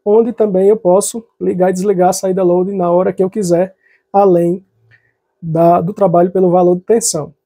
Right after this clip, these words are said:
certo? Então escolhi, eu venho, pressiono aqui, ó. Confirmei, volto pra cá.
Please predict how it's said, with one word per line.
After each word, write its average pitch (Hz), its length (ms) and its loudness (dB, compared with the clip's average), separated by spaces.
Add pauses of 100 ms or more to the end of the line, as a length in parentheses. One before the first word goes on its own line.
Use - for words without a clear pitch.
certo? 175 380 -10
Então 175 260 -2
escolhi, 214 460 2
eu 220 100 4
venho, 185 260 -2
pressiono 190 500 -2
aqui, 185 220 -12
ó. - 60 -18 (600)
Confirmei, 175 800 -2 (580)
volto 170 400 -4
pra 170 160 -4
cá. 170 400 -2